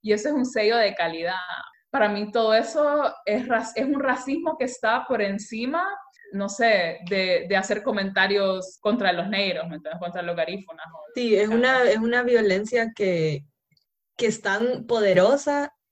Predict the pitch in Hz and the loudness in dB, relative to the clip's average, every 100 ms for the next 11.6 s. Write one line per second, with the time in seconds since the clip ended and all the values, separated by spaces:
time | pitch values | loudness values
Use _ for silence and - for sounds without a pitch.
0 | _ - 208 202 190 208 220 233 220 214 | _ 2 4 6 4 2 0 -2 2 4
1 | 226 226 202 196 190 208 220 208 185 175 | 2 0 0 2 2 0 0 0 0 -2
2 | - 185 220 233 - _ 170 185 170 170 | 2 4 4 0 -8 _ 0 2 2 0
3 | 147 196 214 240 233 190 180 175 196 185 | 2 4 4 4 0 0 0 0 0 2
4 | 196 196 196 214 220 175 165 143 _ 208 | 2 2 0 0 0 0 -2 -4 _ 4
5 | 196 202 214 226 226 214 185 190 208 220 | 6 4 2 4 6 6 6 4 2 0
6 | 208 190 180 175 185 185 196 196 190 185 | 0 0 0 0 2 2 4 4 4 2
7 | 175 165 180 185 190 196 208 226 226 202 | -2 -2 -2 -2 0 0 0 0 0 2
8 | 208 190 214 233 240 233 202 202 202 196 | 2 2 2 0 0 0 0 0 0 0
9 | - 208 185 190 202 202 175 180 196 190 | -4 -4 -2 -2 -2 -2 -2 0 -2 -4
10 | 202 185 165 185 170 180 - 185 180 185 | -4 -4 -2 -2 -2 -4 -2 0 0 -2
11 | 175 175 202 190 185 | -4 -4 -2 -2 -2